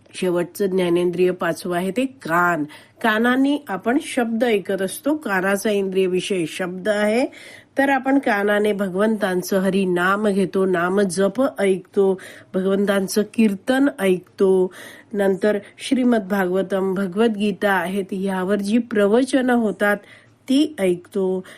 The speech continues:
तर अशा प्रकारे कान या ज्ञानेंद्रियाला आध्यात्मिक असे शब्द ऐकायला मिळतात.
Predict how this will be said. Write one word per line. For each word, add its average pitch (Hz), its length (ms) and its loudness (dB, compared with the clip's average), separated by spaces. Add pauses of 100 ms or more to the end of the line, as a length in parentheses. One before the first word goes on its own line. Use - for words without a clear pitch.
(160)
तर - 120 -6
अशा 247 240 0
प्रकारे 202 560 -2
कान 220 500 0
या 220 320 2
ज्ञानेंद्रियाला 185 1160 2 (1000)
आध्यात्मिक 254 920 0 (200)
असे 233 420 0 (360)
शब्द 247 360 0 (560)
ऐकायला 180 680 -2
मिळतात. 165 1080 -8